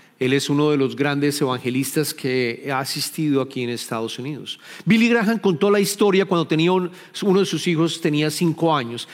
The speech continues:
que salió fuera de la calle, de la casa, perdón, de la calle, no, de la casa, y se fue al patio. Y estaban caminando cuando el niño, sin darse cuenta, pisó un hormiguero, un hormiguero grande, y lo pisó.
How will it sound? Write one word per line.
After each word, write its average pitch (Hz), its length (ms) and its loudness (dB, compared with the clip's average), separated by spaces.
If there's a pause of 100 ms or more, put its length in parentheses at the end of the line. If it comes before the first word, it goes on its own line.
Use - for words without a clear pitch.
(100)
que 202 100 4
salió 185 320 4
fuera 220 240 2
de 208 60 2
la 185 160 -2
calle, 156 540 -2 (180)
de 135 180 0
la 120 160 -2
casa, 147 420 -4
perdón, 120 220 -2
de 110 80 -6
la 107 80 -4
calle, 143 240 -2
no, 127 80 -4
de 117 120 -2
la 117 100 -2
casa, 139 500 -4 (340)
y 151 80 0
se 160 140 2
fue 185 140 2
al 190 100 2
patio. 160 480 -4 (420)
Y 180 100 2
estaban 240 440 2
caminando 190 880 2 (540)
cuando 156 220 2
el 160 100 4
niño, 202 300 4
sin 165 200 0
darse 160 380 0
cuenta, 156 380 -2
pisó 143 400 -2
un 160 280 4
hormiguero, 120 460 0
un 127 160 0
hormiguero 165 480 2
grande, 139 520 -2 (120)
y 185 60 0
lo 190 120 2
pisó. 180 480 -6